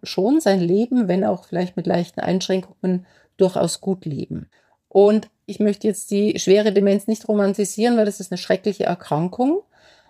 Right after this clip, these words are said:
Aber man muss schon sehen, dass auch sehr viele Menschen mit sehr schwerer Demenz Lebensqualität haben. In seiner Welt geht so einem Patienten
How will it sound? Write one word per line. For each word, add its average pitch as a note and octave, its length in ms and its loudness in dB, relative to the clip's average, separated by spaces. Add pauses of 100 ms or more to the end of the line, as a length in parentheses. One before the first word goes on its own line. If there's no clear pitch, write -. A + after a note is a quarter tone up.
(360)
Aber F#3 360 4
man B3 120 4
muss A3 160 0
schon D4+ 260 2
sehen, A3 160 4
dass G#3 160 0
auch G3+ 260 0 (180)
sehr G#3+ 260 4
viele D4+ 380 0
Menschen G#3 380 2
mit G3+ 140 -2
sehr G3 120 0
schwerer A3 340 2
Demenz G#3 480 -4
Lebensqualität E3+ 800 -2
haben. - 220 -10 (360)
In F#3+ 160 -4
seiner G#3 480 2
Welt F#3+ 340 0
geht G3+ 220 -4
so G#3+ 120 -6
einem G3+ 140 0
Patienten A3 720 -4